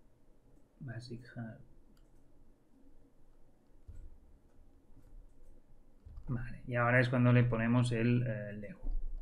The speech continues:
Aquí a la forma. Vale.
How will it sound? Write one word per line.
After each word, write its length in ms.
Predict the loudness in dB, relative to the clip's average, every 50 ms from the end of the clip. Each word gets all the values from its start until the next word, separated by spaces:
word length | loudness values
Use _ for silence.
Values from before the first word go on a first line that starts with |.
| -8 -10 -10 -10 -10 -10 -10 -10 -10 -12 -12 -12 -14 -16 -16 -16 -16 -18 -18 -18 -20 -20 -20 -20 -20 -20 -20 -20 -20 -20 -20 -20 -20 -20 -20 -16 -12
Aquí 640 | -12 -10 -10 -12 -12 -8 -6 -4 -2 -2 -2 -4 -8 -12 -16 -18 -20 _ _ _ -20 _ _ _ -20 _ -20 _ _ _ _ _ _ _ _ -20 -20 -20 -12 -6 -4
a 120 | -2 -2
la 160 | -2 -4 -8
forma. 400 | -12 -16 -18 -20 -20 -20 -20 -20 -20 -20 -20 -20 _ -20 -20 -20 -20 -20 -20 -20 -20 -20 -20 -18 -16 -16 -14 -16 -16 -18 -20 -20 -20 -20 -20 -20 -20 -20 -20 -20 -20 -20 -20 -20 -20 -20 -20 -20 _ -20 -20 -18 -18 -18 -18 -18 -18 -20 -20 -20 -20 -20 -20 -20 -20 -20 -20 -20 -20 -20 -20 -18 -16 -16 -16 -16 -16 -14 -14 -14 -12
Vale. 180 | -10 -12 -12